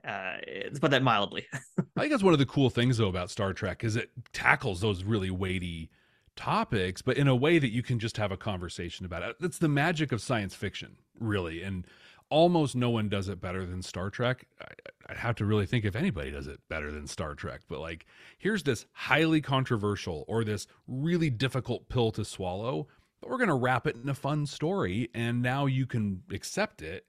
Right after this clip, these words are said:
Speaker 2: and you can actually have a conversation about it. It's non-threatening. And yeah, it's one of the many things to love about Trek.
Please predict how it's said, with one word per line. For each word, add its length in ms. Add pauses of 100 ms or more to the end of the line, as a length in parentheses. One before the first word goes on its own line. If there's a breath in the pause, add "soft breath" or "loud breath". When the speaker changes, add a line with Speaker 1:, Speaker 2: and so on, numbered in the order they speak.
Speaker 2:
and 140
you 80
can 140
actually 320
have 100
a 60
conversation 640
about 220
it. 60
It's 140
non-threatening. 800
And 160
yeah, 260
it's 140
one 120
of 40
the 60
many 440
things 280
to 80
love 180
about 240
Trek. 340